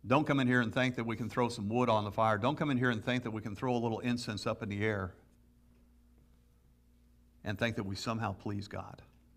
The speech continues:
But recognize it as the sacrifice of the Almighty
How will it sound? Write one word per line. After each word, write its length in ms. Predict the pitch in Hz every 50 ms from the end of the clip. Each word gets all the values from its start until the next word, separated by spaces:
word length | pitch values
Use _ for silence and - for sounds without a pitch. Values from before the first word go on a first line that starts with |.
| - - - - - - - - - - - _ _ _ _ _ - - - _ _ - _ _ _ _ _ _ - - - - -
But 100 | - 98
recognize 560 | 95 117 135 127 139 123 120 120 120 117 120
it 80 | 113 98
as 160 | 95 92 90
the 80 | 92 90
sacrifice 720 | - - - 117 120 117 - 110 - - 117 117 113 -
of 100 | - 98
the 120 | 98 104 101
Almighty 640 | 98 104 104 104 104 101 98 92 - 101 95 -